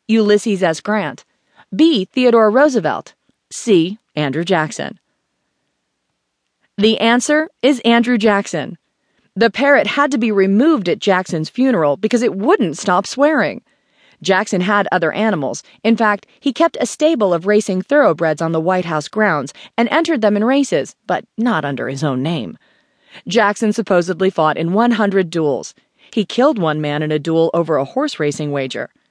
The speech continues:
In that duel, Jackson was shot in the chest. Because the bullet was close to his heart, it remained in him for the rest of his life. Jackson was the first president born in a log cabin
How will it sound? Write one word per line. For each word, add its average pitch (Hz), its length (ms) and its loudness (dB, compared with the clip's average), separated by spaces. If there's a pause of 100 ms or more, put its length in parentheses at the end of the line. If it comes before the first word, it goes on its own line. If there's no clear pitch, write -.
(380)
In 196 180 2
that 185 240 0
duel, 160 320 0 (100)
Jackson 156 640 -2
was 160 140 -4
shot 143 240 -2
in 131 100 -6
the 131 80 -6
chest. 135 400 -6 (460)
Because 262 300 0
the 247 100 2
bullet 233 300 2
was 180 120 -4
close 220 260 2
to 180 80 -6
his 165 100 -4
heart, 190 360 0 (220)
it 202 80 2
remained 226 420 4
in 262 220 2
him 156 240 -2
for - 140 -8
the 175 100 0
rest 143 240 -4
of 147 80 -4
his 170 100 -2
life. 202 380 0 (840)
Jackson 202 560 0
was 170 200 -2
the 160 100 -6
first 247 340 -2
president 165 540 -2
born 190 300 2
in 156 120 -2
a 151 60 0
log 147 260 0
cabin 190 460 -2